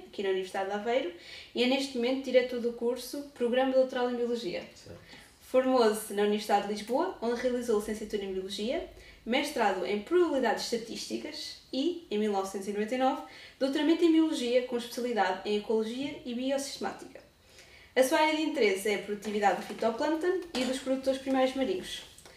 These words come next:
Speaker 1: É atualmente coordenador do Laboratório de Ficologia,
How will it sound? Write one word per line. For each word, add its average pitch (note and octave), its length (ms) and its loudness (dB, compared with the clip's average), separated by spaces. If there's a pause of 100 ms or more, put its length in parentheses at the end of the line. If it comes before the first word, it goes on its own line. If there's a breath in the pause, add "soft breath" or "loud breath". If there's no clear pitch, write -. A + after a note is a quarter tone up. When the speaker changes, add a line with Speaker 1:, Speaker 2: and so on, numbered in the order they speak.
(260 loud breath)
Speaker 1:
É C#4 100 4
atualmente C#4+ 440 2
coordenador A#3 460 -2
do G3 120 -6
Laboratório G#3 560 0
de - 60 -10 (360)
Ficologia, A#3+ 760 0